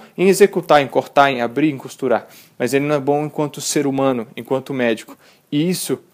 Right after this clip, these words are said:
pode torná-lo melhor em alguns aspectos, mas não tão bom enquanto outros aspectos. O que eu quero dizer é que você pode ser uma pessoa melhor,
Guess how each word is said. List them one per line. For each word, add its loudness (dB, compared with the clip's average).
pode 4
torná-lo 0
melhor 4
em -4
alguns -4
aspectos, -4
mas -6
não -4
tão -10
bom -4
enquanto -10
outros -8
aspectos. -10
O -8
que -6
eu -2
quero -4
dizer -6
é -4
que -16
você -8
pode -2
ser -2
uma -6
pessoa -2
melhor, 0